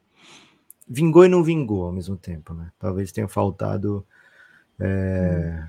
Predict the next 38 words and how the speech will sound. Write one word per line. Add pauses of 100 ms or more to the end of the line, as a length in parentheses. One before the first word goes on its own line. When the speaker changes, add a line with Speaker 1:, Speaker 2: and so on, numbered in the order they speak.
(100)
Speaker 1:
mais
tempo
pra
ele
no
Golden
State,
quem
sabe,
né? (240)
Jamichael
Green, (1700)
acho
que (260)
veio
e
foi,
assim,
sabe? (280)
Speaker 2:
É,
ninguém
percebeu,
Speaker 1:
Não,
Speaker 2:
né?
Speaker 1:
não
se
instalou
como
um
posseiro
no
coração
da
torcida,
não. (180)
Speaker 2:
Hum. (260)
Speaker 1:
Anthony
Lamb,